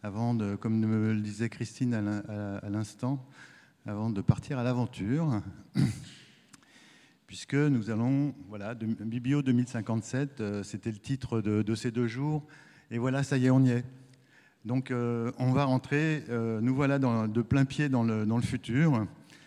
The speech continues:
et, euh, je, je vais bien sûr revenir un petit peu, euh, en, sur, euh, sur une, quelques explications à propos de ces, ces deux jours, et en fait, je, j'hésite un petit peu, euh, parce que, euh,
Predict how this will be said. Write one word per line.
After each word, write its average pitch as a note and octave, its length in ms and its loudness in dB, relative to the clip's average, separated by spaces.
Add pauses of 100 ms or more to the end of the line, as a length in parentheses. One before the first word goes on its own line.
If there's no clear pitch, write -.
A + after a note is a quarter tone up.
(460)
et, C#3+ 320 6
euh, B2+ 260 4
je, B2 320 2
je G#2 140 -8
vais B2 160 -2
bien A#2 160 -4
sûr D3 240 -8
revenir A#2+ 340 -8
un A2+ 80 -10
petit - 160 -16
peu, A#2 140 -16
euh, G2+ 420 -4
en, F2+ 640 -8 (680)
sur, - 420 -16
euh, F#2 240 -12
sur F#2 480 -12 (160)
une, F#2+ 180 -6 (220)
quelques G2 300 -8
explications A2 640 -8
à G#2+ 40 -6
propos G2 300 -10
de - 40 -20
ces, F#2 220 -8
ces - 180 -10
deux G2+ 160 -4
jours, C#3 340 -2
et G#2 160 -4 (960)
en - 60 -8
fait, D3 220 0
je, - 720 -6
j'hésite B2+ 380 0
un C#3 100 8
petit C3+ 160 0
peu, D#3 120 2
euh, D3 320 6 (460)
parce - 200 -8
que, C3 80 2
euh, A2+ 420 2